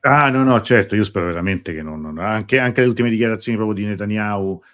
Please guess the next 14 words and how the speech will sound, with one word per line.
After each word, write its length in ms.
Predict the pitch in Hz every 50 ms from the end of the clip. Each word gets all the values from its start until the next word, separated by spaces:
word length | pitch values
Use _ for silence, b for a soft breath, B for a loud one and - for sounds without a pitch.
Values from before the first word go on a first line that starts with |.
| b
abbiamo 120 | _ 95 98
sentito 180 | 95 92 107 107
oggi 160 | 101 87 90
pomeriggio, 440 | 98 101 101 95 110 110 90 87 92
in 80 | 82
cui 120 | - - 90
in 60 | -
sostanza 440 | - 87 80 - 113 101 95 92 - 85
ha 20 |
detto: 280 | 76 76 82 - - -
"Bisogna 260 | 82 80 82 87 82
fare 140 | 87 95 90
una 160 | 90 87 82
coalizione 840 | 78 90 85 87 85 80 - - 98 95 92 90 87 85 80 78